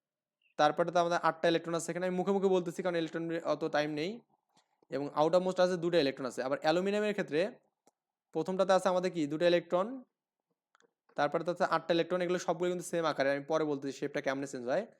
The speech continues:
এখানে আছে তিনটা ইলেকট্রন এখানে। সিলিকনের ক্ষেত্রে প্রথম আছে দুটো ইলেকট্রন, তারপর আছে আমাদের কি বলুন তো এখানে? আমাদের, আহ, আটটা ইলেকট্রন, তারপরে আমাদের আছে কটা এখানে? চারটে ইলেকট্রন আছে এখানে, যে এক, দুই, তিন, চার।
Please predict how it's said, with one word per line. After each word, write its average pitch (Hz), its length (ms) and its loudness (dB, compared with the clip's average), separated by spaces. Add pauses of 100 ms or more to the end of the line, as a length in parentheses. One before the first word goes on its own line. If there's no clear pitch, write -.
(400)
এখানে 165 180 -2
আছে 165 100 -6
তিনটা 185 260 -4
ইলেকট্রন 127 280 -2
এখানে। 110 220 -8 (680)
সিলিকনের 208 480 -2
ক্ষেত্রে 185 420 -2 (580)
প্রথম 180 260 -4
আছে 180 140 -2
দুটো 165 200 -2
ইলেকট্রন, 180 480 0
তারপর 156 340 0
আছে 156 200 0
আমাদের 156 220 -4
কি 143 120 -8
বলুন 135 140 -6
তো 139 60 -10
এখানে? 151 140 -6
আমাদের, 151 280 -2
আহ, 131 380 2 (280)
আটটা 147 260 -4
ইলেকট্রন, 151 280 -2
তারপরে 147 320 -2
আমাদের 147 220 0
আছে 143 120 -4
কটা 143 160 -6
এখানে? 180 340 -6
চারটে 160 240 -2
ইলেকট্রন 123 280 -6
আছে 113 140 -14
এখানে, 113 160 -12
যে 123 180 -14
এক, 139 360 -6
দুই, 180 300 -6 (200)
তিন, 143 220 -8
চার। 110 240 -10